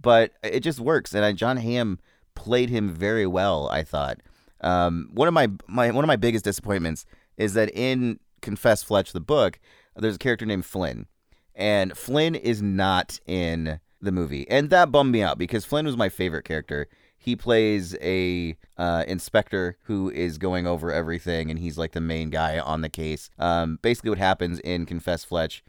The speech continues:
at, you know, just basic storyline, Fletch shows up at this, uh,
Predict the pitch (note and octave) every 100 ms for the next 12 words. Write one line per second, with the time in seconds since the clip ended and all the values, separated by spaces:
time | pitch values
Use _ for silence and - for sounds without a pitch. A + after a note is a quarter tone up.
0 | _ - G2 D#2+ - - A2 G2 F2 F#2+
1 | E2 G2+ - E2+ - G2+ F#2 F2 E2+ E2+
2 | E2 - _ - A#2 A2+ - A2+ G2 G2
3 | F#2+ - - F2+ F2+ - - F2+ E2 -
4 | - F2 E2 D2+